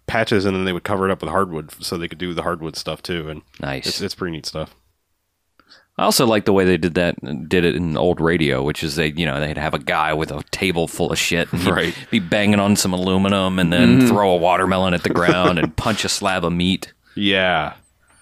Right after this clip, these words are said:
Speaker 1: I like punching meat.
Speaker 2: Mm. Meat punching. <laughs>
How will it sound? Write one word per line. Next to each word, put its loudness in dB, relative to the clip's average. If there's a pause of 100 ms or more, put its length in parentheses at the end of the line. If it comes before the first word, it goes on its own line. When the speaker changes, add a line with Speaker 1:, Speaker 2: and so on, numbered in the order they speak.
(240)
Speaker 1:
I 2
like 2
punching -2
meat. -6 (500)
Speaker 2:
Mm. 2 (520)
Meat 2
punching. -4
<laughs> -6